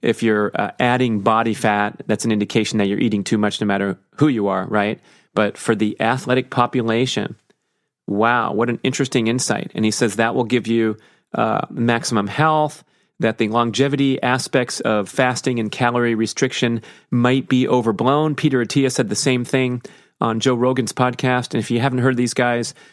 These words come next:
Tommy Wood of Nourish, Balance, Thrive, or Doctor Peter Attia and the great work he's been doing, uh, eating academy dot com, I think was his website, or just look up Peter Attia. Uh, these guys are at the cutting edge of research for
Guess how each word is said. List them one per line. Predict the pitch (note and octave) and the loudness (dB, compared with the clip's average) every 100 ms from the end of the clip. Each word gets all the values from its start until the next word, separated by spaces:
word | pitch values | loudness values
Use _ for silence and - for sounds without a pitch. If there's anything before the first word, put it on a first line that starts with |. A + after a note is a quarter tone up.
| _ | _
Tommy | - B2 A#2 | -2 0 2
Wood | A#2 B2 A#2 | 2 2 0
of | A#2 | -2
Nourish, | B2 A#2+ | -2 0
Balance, | B2+ A#2 A2 - | 0 0 0 0
Thrive, | B2 A#2+ A#2+ A2+ | 2 2 2 0
or | A#2+ | 0
Doctor | A2 A#2 - | 0 0 -2
Peter | A2+ C3 A2+ | 0 0 0
Attia | A2 B2+ A#2+ A#2 A#2 - - - | 0 0 2 0 -2 -8 -12 -4
and | G#2+ | -2
the | A2 | 0
great | A#2+ B2 | 0 0
work | A2+ A#2 - | 2 0 0
he's | B2+ A#2 | -2 0
been | A2+ | 0
doing, | A2 A#2+ A2+ A2+ G#2+ - - - | 0 0 0 -4 -8 -18 -18 -4
uh, | A2 G#2+ A2 | -2 0 2
eating | C#3 C3+ A#2+ | 2 2 0
academy | - B2+ A#2+ A2+ | 0 0 0 0
dot | A2 - | -2 0
com, | A#2+ A#2 A#2 | 0 0 -2
I | |
think | A2 A#2 A#2 | -2 -4 -2
was | G#2+ | -4
his | G#2+ | 0
website, | A2+ A2+ - A2+ A2 | 0 0 0 0 0
or | |
just | A2 A#2 - | 0 -2 0
look | A#2 - | -2 -2
up | - | -2
Peter | B2 A2 G#2 | 0 0 0
Attia. | - A2+ A2 G#2+ - _ | 0 0 0 -4 -16 _
Uh, | - G#2+ | -2 2
these | B2 A#2+ | 2 2
guys | A#2+ A2+ | 0 2
are | A2 | 0
at | |
the | G#2+ | -2
cutting | - C3+ A#2 A2 | -2 0 0 0
edge | A2 G#2+ | 0 -2
of | G#2 | 0
research | G#2+ A2 - G#2+ - | 0 0 2 0 0
for | - G#2+ | -2 -2